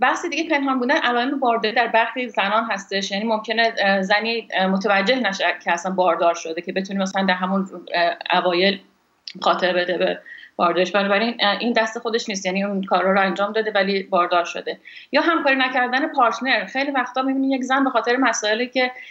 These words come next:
اه، سلامتیش رو تهدید می‌کنه نمی‌تونه از روش بارد-، جلوگیری از بارداری استفاده کنه و اون پارتنرش هستش که باید اینو انجام بده و اون در واقع این کار انجام نمیده و زن باردار میشه.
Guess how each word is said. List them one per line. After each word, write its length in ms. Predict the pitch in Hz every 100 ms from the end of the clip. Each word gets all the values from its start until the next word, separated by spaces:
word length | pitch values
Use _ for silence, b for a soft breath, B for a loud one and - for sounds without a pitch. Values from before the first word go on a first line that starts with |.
| B -
اه، 280 | 196 202
سلامتیش 520 | 202 214 208 202 226 269
رو 60 |
تهدید 340 | 240 220 202 202
می‌کنه 300 | 208 214 240
نمی‌تونه 380 | 294 277 208
از 180 | 190 190
روش 260 | 190 190 185
بارد-، 320 | 185 180 -
جلوگیری 340 | 175 185 180
از 140 | 185 185
بارداری 260 | 185 185
استفاده 400 | 175 - 180 170
کنه 300 | 165 175 160 156
و 120 | 190 196
اون 100 | 240
پارتنرش 480 | 233 214 226 254 240
هستش 260 | 226 220
که 60 | 233
باید 220 | 220 214
اینو 180 | 220 220 B B B -
انجام 380 | 202 214 220
بده 200 | 214 208
و 60 | 208
اون 440 | 202 226 247 240 B B -
در 160 | 190
واقع 160 | 185 220
این 80 | 240
کار 160 | 233
انجام 320 | 208 196 226
نمیده 180 | 240 226
و 40 | 208
زن 180 | 226
باردار 360 | 214 180 185 180
میشه. 320 | 160 - 156